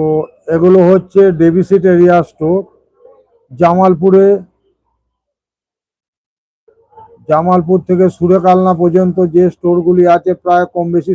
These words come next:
সত্তর লাখ প্যাকেটের চেম্বার, সেখানে কিন্তু অনেক খালি। এরকম বহু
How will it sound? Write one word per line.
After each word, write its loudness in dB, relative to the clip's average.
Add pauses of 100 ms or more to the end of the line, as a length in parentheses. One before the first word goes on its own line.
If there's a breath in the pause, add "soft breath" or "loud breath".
সত্তর -4
লাখ 0
প্যাকেটের -4
চেম্বার, -2 (920)
সেখানে -2 (100)
কিন্তু 0 (140)
অনেক -2 (120)
খালি। -4 (1040)
এরকম -4 (220)
বহু -4